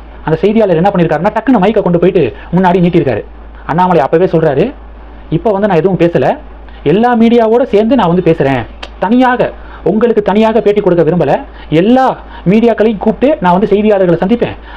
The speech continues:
அப்ப டெஃபினட்டா உங்ககிட்டயும் நான் பேசுறேன்" அப்படின்னு சொல்லிட்டு அண்ணாமலை உள்ள போயிட்டாரு. உள்ள போனதுக்கு அப்புறமும் அந்த செய்தியாளர் என்ன பண்ணிருக்காருன்னா, ஏஎன்ஐ செய்தி நிறுவனம் என்ன பண்ணிருக்காங்கன்னா,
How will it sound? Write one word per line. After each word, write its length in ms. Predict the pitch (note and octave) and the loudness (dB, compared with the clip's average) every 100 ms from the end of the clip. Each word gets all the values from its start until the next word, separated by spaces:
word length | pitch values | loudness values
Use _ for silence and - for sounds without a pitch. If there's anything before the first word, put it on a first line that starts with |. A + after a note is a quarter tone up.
| - | -6
அப்ப 220 | D3+ A3+ | -4 0
டெஃபினட்டா 400 | E3+ A3 G#3 B3+ | 0 0 0 0
உங்ககிட்டயும் 300 | G3 G3+ G3+ | 0 0 2
நான் 140 | A3 | 2
பேசுறேன்" 400 | F3 F3 E3 E3 | 0 0 2 0
அப்படின்னு 200 | C#3+ E3 | 0 0
சொல்லிட்டு 460 | G3+ E3 D3 E3+ C4+ - - - | 0 -2 0 0 -2 -6 -12 -4
அண்ணாமலை 380 | F3 F#3 D3+ | 0 2 2
உள்ள 160 | F3+ E3 | 2 2
போயிட்டாரு. 340 | C#3 C#3 G#2+ - - - - - - | 2 0 -2 -6 -16 -20 -20 -16 -4
உள்ள 300 | C#3 A3 A#3+ | 0 0 2
போனதுக்கு 300 | G#3 G3+ G3 F#3+ | 2 0 0 0
அப்புறமும் 300 | F#3+ G3+ D4 | 0 0 2
அந்த 160 | F3 | 0
செய்தியாளர் 460 | E3 G3 G#3 F#3 E3+ | 2 2 2 2 2
என்ன 120 | D#3 | 0
பண்ணிருக்காருன்னா, 640 | F#3 D#3+ C#3+ B2 B2 F#3 - - - - | 0 0 0 0 0 0 -2 -12 -16 -4
ஏஎன்ஐ 500 | D#3 A3 A3+ G#3 F#3+ | 0 2 2 0 0
செய்தி 200 | F3+ F#3 | 0 2
நிறுவனம் 300 | F#3 E3+ D3 | 2 0 0
என்ன 160 | D3 G3 | -2 0
பண்ணிருக்காங்கன்னா, 560 | E3 D3+ C3 A#2 G#3+ | 0 -2 -2 0 -2